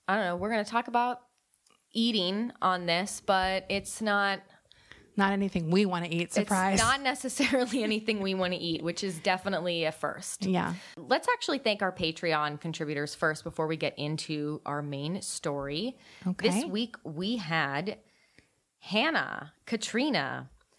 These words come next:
Speaker 1: Bree, Joe, and Amy.
Speaker 2: Thanks, guys.
Speaker 1: Thank you, guys. This week, we are doing a movie versus reality,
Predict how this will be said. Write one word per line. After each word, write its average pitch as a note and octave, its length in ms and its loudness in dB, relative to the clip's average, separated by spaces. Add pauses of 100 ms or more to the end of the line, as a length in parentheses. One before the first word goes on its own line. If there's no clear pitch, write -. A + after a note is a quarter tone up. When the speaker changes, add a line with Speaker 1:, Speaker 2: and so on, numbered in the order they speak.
(320)
Speaker 1:
Bree, F#3 720 -2 (720)
Joe, D3+ 800 0 (200)
and D#3+ 360 0 (120)
Amy. G#3 560 -2 (140)
Speaker 2:
Thanks, C#4+ 280 2
guys. F#3 320 2
Speaker 1:
Thank B3 220 0
you, B3 60 -4
guys. C#3+ 560 -2 (400)
This D#4 260 0
week, B3 400 -2 (140)
we G3+ 400 -2
are F#3 120 2
doing F3 300 0
a F#3 60 0
movie E3 300 0
versus A#3+ 460 -2
reality, D#3 760 0